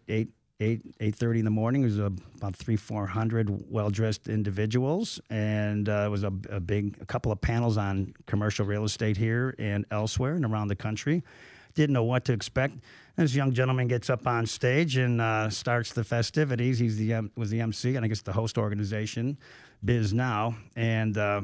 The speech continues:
this young guy, I tell you, if he wa-, he should be doing game shows or, uh, talk, T V talk shows because he really did a great job, uh, uh, moderating this thing, getting the crowd all, uh,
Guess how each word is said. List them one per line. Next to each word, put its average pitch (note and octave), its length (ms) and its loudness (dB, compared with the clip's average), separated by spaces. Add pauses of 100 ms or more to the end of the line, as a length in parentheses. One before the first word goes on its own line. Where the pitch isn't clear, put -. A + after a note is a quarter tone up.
(540)
this E3 200 0
young E3+ 180 2
guy, B2+ 220 2
I B2+ 40 4
tell F3 240 4
you, C3 120 4
if G#2+ 100 -2
he C#3 80 4
wa-, C#3+ 140 4
he C#3 100 6
should D3 100 2
be C#3+ 60 4
doing C#3 160 6
game C#3 240 4
shows C3+ 400 4
or, A#2 240 4
uh, A2 140 4
talk, C3+ 260 0
T C#3 120 2
V B2 100 4
talk C3+ 260 2
shows G#2 220 0
because G#2 240 0
he B2 100 2
really C3+ 260 2
did A#2 160 2
a G#2 60 0
great G2+ 300 0
job, A2+ 340 0
uh, G2+ 280 0 (140)
uh, F#2 80 -2
moderating G2+ 600 0
this F2 180 -2
thing, G#2 220 0
getting G2 240 0
the F#2 80 0
crowd G2+ 300 0
all, F#2+ 300 0
uh, F2+ 200 0